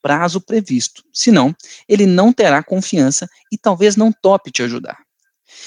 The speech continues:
Se ainda assim ele não topar e não fechar a conta no final do mês, talvez você tenha que procurar um outro fornecedor ou parceiro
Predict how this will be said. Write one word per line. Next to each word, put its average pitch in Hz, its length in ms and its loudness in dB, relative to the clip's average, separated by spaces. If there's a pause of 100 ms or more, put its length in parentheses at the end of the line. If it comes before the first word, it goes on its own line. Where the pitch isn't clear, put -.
Se - 220 0
ainda 262 320 4
assim 123 400 0
ele 135 160 0
não 139 320 2
topar - 560 -4 (100)
e 127 120 -2
não 131 240 0
fechar 139 560 -6 (200)
a 143 80 -14 (180)
conta 220 360 2
no 127 80 2
final 117 320 -6
do 139 80 -8
mês, 170 320 -4 (260)
talvez 202 300 -2
você 208 240 0
tenha 202 180 -2
que - 80 -8
procurar 190 460 -2
um 190 140 2
outro 202 340 0
fornecedor 147 680 0
ou 160 80 0
parceiro 147 480 -4